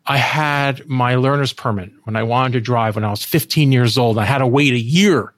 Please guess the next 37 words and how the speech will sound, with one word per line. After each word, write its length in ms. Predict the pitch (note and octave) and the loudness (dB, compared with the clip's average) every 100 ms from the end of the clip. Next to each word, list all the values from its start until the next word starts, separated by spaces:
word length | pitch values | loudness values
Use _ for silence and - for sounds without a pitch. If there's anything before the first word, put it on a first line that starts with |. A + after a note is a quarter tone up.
| - | -6
till 120 | C3+ | -4
I 20 | |
was 80 | B2 | -2
sixteen 500 | - - - G#3 D3+ | -4 -6 -2 0 2
to 60 | |
get 180 | C3 F3 | 0 -2
that 160 | F#3+ D3+ | -2 0
learner's 240 | F#3 E3+ | 0 -2
permit. 300 | - D3+ B2+ - _ | -2 -4 -4 -8 _
That 280 | A3 A3+ - | -2 -2 0
year 480 | G3 A#3 G#3+ B2+ - _ _ _ _ | 2 2 4 0 -4 _ _ _ _
felt 200 | B3 B3+ | -2 0
forever, 680 | C4+ B3+ C4 C4 B3 D#3+ - _ _ _ _ _ _ _ | 2 2 2 2 2 0 -2 _ _ _ _ _ _ _
right? 360 | - A3 A#3+ - _ | -4 -2 -2 -6 _
Forever. 640 | - G#3+ A3+ G#3+ B2+ G2 _ _ _ _ _ _ _ _ _ _ _ _ _ _ | -2 2 0 -2 -6 -8 _ _ _ _ _ _ _ _ _ _ _ _ _ _
But 80 | - | -4
looking 320 | G3+ A#3 A#3 | -2 2 2
back 300 | F#3+ F#3+ G3+ | 2 2 2
on 160 | F#3 E3 | 0 2
that, 320 | D#3 D#3 D#3 _ - | 0 0 -4 _ -6
it 120 | D#3 | -4
was 180 | F3 F3 | -2 -4
like 200 | E3 - | -6 -4
this. 540 | G3 C3+ - - - _ _ _ _ _ _ _ _ _ _ _ _ _ _ _ _ _ _ _ _ _ _ - | -2 -2 -6 -8 -12 _ _ _ _ _ _ _ _ _ _ _ _ _ _ _ _ _ _ _ _ _ _ -4
You 80 | C3 | -2
know, 260 | C3+ C3 - | -2 -4 -2
to 100 | F3+ | 2
me, 220 | A3 G#3+ | 4 4
six 340 | - A3 - | 2 0 0
months 400 | G#3 G3+ - - | 2 2 0 -6
in 140 | - E3+ | -2 0
a 80 | D#3+ | 2
divorce 380 | E3 G3 F#3 | 2 0 0
is 40 | C#3 | -2
just 200 | F3 - | -2 0
getting 240 | F3+ D3+ | 0 0
started. 680 | - - C#3 F#3+ F3 G#2 - | -2 -4 -2 -2 -2 -6 -8